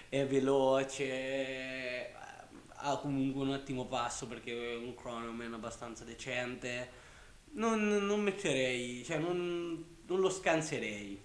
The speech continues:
non lo scan-, molti l'hanno scansato, io non lo scanserei. Poi possiamo parlare anche dell'Irlanda, ma De Martin, Roche e Dunbar,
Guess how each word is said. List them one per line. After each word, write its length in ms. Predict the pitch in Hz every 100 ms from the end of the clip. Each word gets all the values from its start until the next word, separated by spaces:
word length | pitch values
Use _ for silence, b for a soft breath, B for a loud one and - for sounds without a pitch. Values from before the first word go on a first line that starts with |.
| -
non 140 | 156
lo 60 | 147
scan-, 260 | - 127
molti 320 | 143 175 170 160
l'hanno 240 | 147 143
scansato, 640 | 147 165 156 - 156 139
io 60 | 139
non 160 | 127 123
lo 80 |
scanserei. 840 | 120 - 131 113 117 95 90 82 - B B B B B B B B - - - -
Poi 160 | - 160
possiamo 280 | 131 143 123
parlare 260 | 131 131
anche 140 | 127 120
dell'Irlanda, 920 | 123 127 127 131 131 127 117 110 110 110
ma 180 | 107 107 B B B -
De 440 | 117 107 107 113
Martin, 1080 | 120 131 131 - - 117 113 113 113 110 113
Roche 800 | 131 127 123 - 131 120 117
e 720 | 113 117 131 120 117 117 117 117
Dunbar, 600 | 127 139 127 120 113